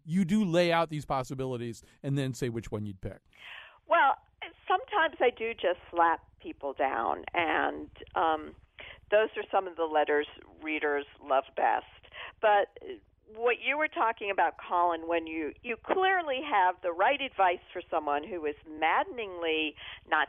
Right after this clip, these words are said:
Speaker 2: taking it, um, doesn't one often find these people are, uh, share your D N A? Um, <laughs> you know, it can be helpful just to s-, say, "Okay, course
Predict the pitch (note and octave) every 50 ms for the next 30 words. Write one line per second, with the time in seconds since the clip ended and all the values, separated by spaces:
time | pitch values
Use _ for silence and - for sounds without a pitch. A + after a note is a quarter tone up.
0 | - - - D#3+ D#3+ - E3 D3+ C#3 C#3 C3+ C3+ E3 - - - - - - -
1 | - _ - F3+ F3 E3+ E3+ E3 D#3+ D#3 D#3 D#3 - _ _ _ _ _ _ _
2 | _ _ _ _ _ _ _ - F#3+ F#3+ - A3+ G#3 G3+ G3 F#3+ - - D#3 -
3 | - - G3 F#3 - - - E3+ F3 E3+ E3 E3+ E3+ D#3+ D#3+ E3 - - - D#3
4 | D3 - D#3 D#3 D3+ D3 D3+ D3+ - - - D#3 C#3+ D3 C#3+ C#3+ C#3+ C#3 C3+ -
5 | - - E3 D3+ C#3+ D3 C#3+ C#3 - - - - - - C#3+ C#3+ D3 C#3+ C#3+ D3
6 | C3+ - C#3+ C#3+ C#3+ C#3 C#3 C#3 C#3+ D3 D3+ E3 - - - - - - - -
7 | - - - F#3+ F#3+ F3+ F#3 F3+ F3 F3 F3 - - - _ _ _ _ _ -
8 | - - - _ - - A#3 A3 A3 A3 G#3+ - - - B3 B3+ - - D#4 C#4+
9 | B3+ B3 C4 C4+ D#4 D4+ D#4 B3+ B3+ - - - D4 B3+ B3 - - A3+ A#3+ -
10 | _ - A3 - - _ _ _ _ _ _ _ _ _ _ _ _ - - _
11 | - - - G#3+ G#3 G3+ G3 G3+ G3 - - - - - A3+ A3+ - A#3 F#3 E3+
12 | - - - - - - - _ _ _ _ _ _ _ _ _ _ _ _ _
13 | _ _ _ _ _ _ _ _ _ - - C#4 C4 C4+ C#4 C4+